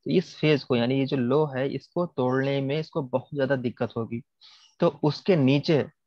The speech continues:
लगभग एक परसेंट का या आधा परसेंट का बफर लगा के उसके नीचे हम stop loss लगा सकते हैं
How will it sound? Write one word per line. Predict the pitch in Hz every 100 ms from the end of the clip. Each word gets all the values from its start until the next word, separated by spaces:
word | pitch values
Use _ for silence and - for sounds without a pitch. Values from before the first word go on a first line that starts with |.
| _ _ _ _ _ _ 123
लगभग | 123 139
एक | - 135 135
परसेंट | 135 135 127
का | 135
या | 127
आधा | 123 135
परसेंट | - 135 123
का | 127
बफर | 117 117 135
लगा | 123 120 113
के | 143
उसके | 147 139 147
नीचे | 127 127 -
हम | 156 123
stop | - 123 113
loss | 131 -
लगा | 117 113
सकते | 110 - 104
हैं | 87